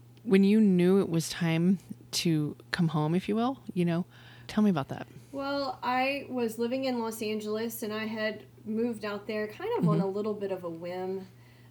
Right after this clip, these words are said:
Speaker 2: Again, I just, I had that
Speaker 1: Mm-hmm.
Speaker 2: kinda, like,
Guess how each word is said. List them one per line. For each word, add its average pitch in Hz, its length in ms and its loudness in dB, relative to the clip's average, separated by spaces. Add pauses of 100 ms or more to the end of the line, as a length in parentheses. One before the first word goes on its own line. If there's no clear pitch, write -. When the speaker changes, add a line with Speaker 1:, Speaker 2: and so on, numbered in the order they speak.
Speaker 2:
Again, 202 420 -4
I 190 80 -2
just, - 480 -10
I 196 80 -6
had 208 260 -6
that 185 200 2
Speaker 1:
Mm-hmm. 156 140 2 (380)
Speaker 2:
kinda, 208 180 -6
like, 185 240 -6